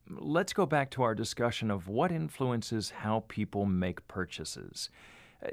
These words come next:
this is all interesting material, at least I think so, but, uh, we don't have time for all of it today. Uh, I'll be offering a course in consumer behavior next semester. So,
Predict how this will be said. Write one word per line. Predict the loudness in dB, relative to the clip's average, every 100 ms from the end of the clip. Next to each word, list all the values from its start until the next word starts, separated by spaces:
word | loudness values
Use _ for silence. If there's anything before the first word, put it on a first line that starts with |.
| -6 -8
this | 0 2 4
is | 6
all | 8 8
interesting | 4 0 -2 -6 -8 -8
material, | -10 -4 0 0 0 -8 -8 -10 _ -10
at |
least | -8 -4
I | -2 -2
think | -6 -10
so, | -8 -10 -6
but, | -8 -4 -4
uh, | -2 -6 -2
we | 2
don't | 4
have | 4 2
time | 4 4 4
for | 2
all | 2 2
of |
it | -4 -6
today. | -6 -4 -4 -10 -20 -20 -20 -20 -18
Uh, | -14 -4
I'll | 2 4
be | 6
offering | 6 6 2
a | 2
course | 4 4 4 4
in | -2
consumer | 0 -2 0 2 4
behavior | 2 0 2 0 -2 -6
next | -6 -6 -6
semester. | -6 -4 -4 -6 -10 -14 _ _ -20 -20 -20 -20 -18 -2
So, | 2 2